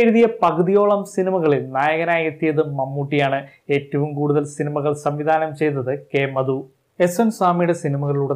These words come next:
നമുക്കൊന്ന് കടന്നു പോകാം. ഏറ്റവും മികച്ച സിനിമകൾ എല്ലാവരും കണ്ടിരിക്കും, അതിനാൽ അവയെക്കുറിച്ച് അധികം പറയുന്നില്ല. എന്നാൽ അധികം ആളുകൾ കാണാത്ത, കണ്ടിരിക്കാൻ കഴിയുന്ന അദ്ദേഹത്തിൻ്റെ ത്രില്ലർ സിനിമകൾ വിശദമായി നോക്കാം ഈ വീഡിയോയിലൂടെ. ഒപ്പം നിങ്ങൾക്ക് ഇഷ്ടപ്പെട്ട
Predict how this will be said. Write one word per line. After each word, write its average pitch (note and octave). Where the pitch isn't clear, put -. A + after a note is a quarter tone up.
നമുക്കൊന്ന് C3
കടന്നു B2+
പോകാം. C3
ഏറ്റവും D3
മികച്ച D3
സിനിമകൾ C#3
എല്ലാവരും E3
കണ്ടിരിക്കും, C#3
അതിനാൽ G3
അവയെക്കുറിച്ച് F#3
അധികം D3+
പറയുന്നില്ല. C#3
എന്നാൽ D3+
അധികം C#3
ആളുകൾ D3
കാണാത്ത, D3
കണ്ടിരിക്കാൻ A3
കഴിയുന്ന F#3+
അദ്ദേഹത്തിൻ്റെ F3+
ത്രില്ലർ E3
സിനിമകൾ D3
വിശദമായി C#3+
നോക്കാം C#3+
ഈ -
വീഡിയോയിലൂടെ. B2+
ഒപ്പം D3+
നിങ്ങൾക്ക് C#3+
ഇഷ്ടപ്പെട്ട D3